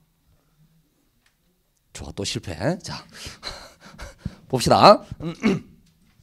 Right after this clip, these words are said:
제일 처음에 보시면 목차 잠깐만 볼게요. 목차. 우리가 뭐 아이큐 이렇게 막, 막 높아가지고 금방 할 수 있는 건 아닙니다만 뭐뭐 있는지는 좀 보자. 자, 첫 번째 보시면 이제 칠 페이지 보십시오.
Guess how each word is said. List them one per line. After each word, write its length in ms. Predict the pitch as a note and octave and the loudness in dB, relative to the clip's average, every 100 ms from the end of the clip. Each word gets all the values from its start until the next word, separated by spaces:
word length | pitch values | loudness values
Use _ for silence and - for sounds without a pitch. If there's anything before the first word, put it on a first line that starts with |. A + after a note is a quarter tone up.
| _ _ - - - - | _ _ -20 -18 -20 0
제일 140 | F3+ F#3+ | 2 4
처음에 160 | G#3+ | 4
보시면 420 | E3+ F#3 D#3 C3+ | 4 4 4 6
목차 240 | A#2+ F3+ A#3 | 4 6 6
잠깐만 300 | G3+ G#3 F3 | 4 6 6
볼게요. 460 | C#3 F#3 A#2 D3+ | 6 6 6 6
목차. 260 | D3 B2 A#2 | 4 0 -2
우리가 260 | G2 C3 C#3 | -2 0 2
뭐 240 | B2 A2+ B2+ | 4 2 0
아이큐 280 | D3 - | -2 -2
이렇게 220 | E3 C3 B2+ | -4 -4 -10
막, 160 | - - - | -14 -20 -18
막 120 | - - | -20 -2
높아가지고 460 | B2+ C#3+ C3 A2 | -2 0 -2 -2
금방 260 | - B2+ C#3 | -4 -2 -2
할 80 | F3+ | -2
수 60 | |
있는 140 | D3+ D3 | -2 -4
건 80 | |
아닙니다만 460 | G2+ C3+ C#3 F#2+ G2+ | -2 -4 -4 -4 -2
뭐뭐 220 | G#2 E3 | 2 2
있는지는 300 | F#3 F3+ D3 | 2 0 -2
좀 100 | A2 | -2
보자. 440 | B2 B2+ F#2+ F3 G#3 - - - | -2 0 2 2 0 -16 -20 -4
자, 100 | C3+ | 0
첫 140 | - | 0
번째 180 | A3+ G#3 | 2 2
보시면 300 | C#3+ B2 A#2+ | 0 0 -2
이제 120 | G2+ | -2
칠 200 | G#2+ B3+ | -2 -2
페이지 200 | B3+ A#3 | 2 2
보십시오. 300 | A2+ - F#2+ | 2 -4 -10